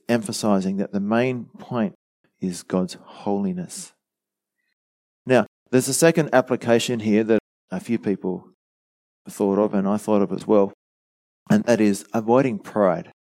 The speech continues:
So pride causes me to want to appear more spiritual or holy than I really am. So consider that everything pride touches becomes unclean or unacceptable to God.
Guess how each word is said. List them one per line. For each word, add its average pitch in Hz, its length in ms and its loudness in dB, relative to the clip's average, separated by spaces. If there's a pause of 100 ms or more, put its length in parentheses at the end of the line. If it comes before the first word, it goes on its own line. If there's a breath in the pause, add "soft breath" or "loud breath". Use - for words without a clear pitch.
(1080)
So 107 240 2
pride 165 600 2
causes 156 380 0
me 113 180 -2
to - 120 -8
want 139 200 0
to 123 80 -4
appear 120 240 0
more 107 160 0
spiritual - 680 -2
or 98 120 -2
holy 120 400 -2
than 98 180 -4
I 98 60 -2
really 98 440 -6
am. 95 340 -4 (1400)
So 104 360 2 (120)
consider 131 420 2
that 113 200 2
everything 127 520 2
pride 110 360 2
touches 113 340 -4
becomes 98 500 -6 (100)
unclean 101 520 -2
or - 200 -8
unacceptable 92 640 -6
to 90 80 -10
God. 87 320 -8